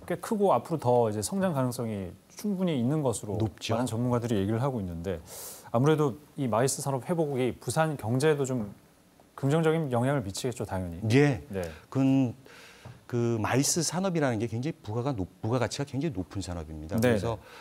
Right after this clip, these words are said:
Speaker 2: 뭐 전 세계 유명한 도시들도 마이스를 키우기 위해서, 마이스 산업을 키우기 위해서 굉장히 노력을 하고 있고요.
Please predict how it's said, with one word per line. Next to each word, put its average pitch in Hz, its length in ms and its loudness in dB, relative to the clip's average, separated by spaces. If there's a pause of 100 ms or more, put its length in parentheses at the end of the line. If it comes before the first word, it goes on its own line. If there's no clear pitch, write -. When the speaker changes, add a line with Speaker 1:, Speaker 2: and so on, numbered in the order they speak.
(240)
Speaker 2:
뭐 104 180 -2
전 110 180 -2
세계 107 280 -2
유명한 104 340 -2
도시들도 95 520 -6
마이스를 95 540 -4
키우기 170 380 -6
위해서, 87 180 -4
마이스 82 240 -6
산업을 92 260 -6
키우기 - 200 -12
위해서 101 100 -8
굉장히 90 260 -8
노력을 90 320 -4
하고 107 180 -8
있고요. 90 500 -8